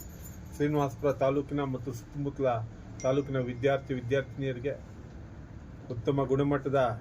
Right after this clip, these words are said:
ಶಿಕ್ಷಣನ ಕೊಡ್ತಾ ಇದೆ. ಅದೇ ಥರ ವಿಷನ್ ಇಂಡಿಯಾ ಫೌಂಡೇಶನ್ ಮುಖಾಂತರ ವಿಷನ್ ಇಂಡಿಯಾ ಪಿ ಯು ಕಾಲೇಜು ಆರಂಭ ಆಗಿ ಈಗಾಗಲೇ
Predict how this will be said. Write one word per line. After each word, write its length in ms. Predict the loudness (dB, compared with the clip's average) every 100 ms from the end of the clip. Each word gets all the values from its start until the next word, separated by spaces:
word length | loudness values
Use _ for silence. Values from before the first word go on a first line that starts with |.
| -6
ಶಿಕ್ಷಣನ 680 | -4 -4 0 0 2 0 -2 -8 -10 -12 -12 -4
ಕೊಡ್ತಾ 300 | -2 4 6
ಇದೆ. 280 | 6 4 0 -8 -14 -14 -12 -4
ಅದೇ 200 | 4 4
ಥರ 180 | 6 4 4 2 -6 -10 -8 -8 -8 -8 -10 -10 -4
ವಿಷನ್ 280 | 2 4 4
ಇಂಡಿಯಾ 480 | 2 2 2 2 0 -4
ಫೌಂಡೇಶನ್ 560 | 0 2 4 2 2 -2
ಮುಖಾಂತರ 440 | 2 2 2 2 2 -2 -16 -16 -14 -12 -10 -10 -10 -12 -10 -10 -6
ವಿಷನ್ 260 | -2 4 4
ಇಂಡಿಯಾ 240 | 6 6
ಪಿ 140 | 4 2
ಯು 100 | 2
ಕಾಲೇಜು 520 | 4 4 4 2 -2 -4 -8 -8 -8 -8 -8 -6 -4 2
ಆರಂಭ 320 | 6 6 6
ಆಗಿ 380 | 6 6 2 0 -2 -8 -8 -10 -10 -10 -10 -10 -10 -10 -12 -8
ಈಗಾಗಲೇ 600 | -2 2 4 4 2 2